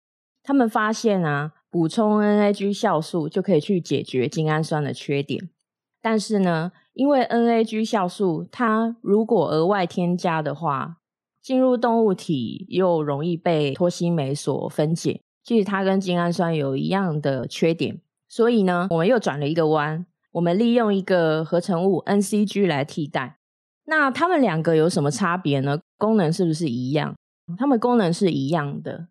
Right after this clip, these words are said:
那差别只在于它们的结构，N A G带甲基，N C G呢是带氨基。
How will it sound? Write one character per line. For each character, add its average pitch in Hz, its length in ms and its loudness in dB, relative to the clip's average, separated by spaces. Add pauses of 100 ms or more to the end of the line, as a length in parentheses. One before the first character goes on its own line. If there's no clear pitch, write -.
那 196 320 0
差 220 280 -2
别 175 200 2
只 160 200 -2
在 185 260 0
于 160 80 2
它 185 120 2
们 175 100 2
的 151 60 2
结 143 260 -2
构 156 300 -4 (460)
，N 214 340 2
A 202 240 2
G 202 320 -2
带 170 180 0
甲 135 240 -4
基 160 340 -4 (360)
，N 208 180 2
C 220 200 2
G 214 220 0
呢 160 200 2
是 175 120 -4
带 165 200 -2
氨 156 340 -2
基。 151 340 -8